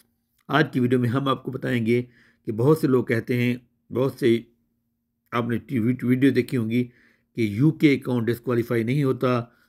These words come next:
सिक्योरिटी इशू की वजह से या यूके अकाउंट में प्रॉब्लम नहीं आती,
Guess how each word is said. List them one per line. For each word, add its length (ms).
सिक्योरिटी 400
इशू 180
की 100
वजह 280
से 240
या 200
यूके 340
अकाउंट 260
में 120
प्रॉब्लम 340
नहीं 220
आती, 320